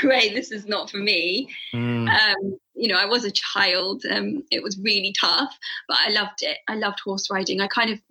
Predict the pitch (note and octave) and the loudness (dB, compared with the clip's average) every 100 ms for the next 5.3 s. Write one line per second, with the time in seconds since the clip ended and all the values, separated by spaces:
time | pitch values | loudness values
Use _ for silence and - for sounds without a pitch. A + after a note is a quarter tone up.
0 | - C4 C#4+ - C#4+ B3+ - A3 G#3 G#3 | 2 2 2 0 0 0 -2 -2 0 -2
1 | G#3 G3+ G#3+ G#3 - - G#3 - - - | -4 -6 -4 -2 -2 -4 -6 -6 -6 -6
2 | - - A#3 A3+ _ - A3+ A#3 A#3+ B3 | -8 -8 -6 -8 _ -6 -2 0 0 -4
3 | A#3 - B3 - - - C3 C#3+ - - | -6 -6 -6 -2 -2 0 0 0 -4 -12
4 | - - - - - G#3+ G#3 G#3 - G#3+ | -12 -16 -20 -20 -4 2 2 0 -2 -4
5 | - - G#3+ | -4 -4 -4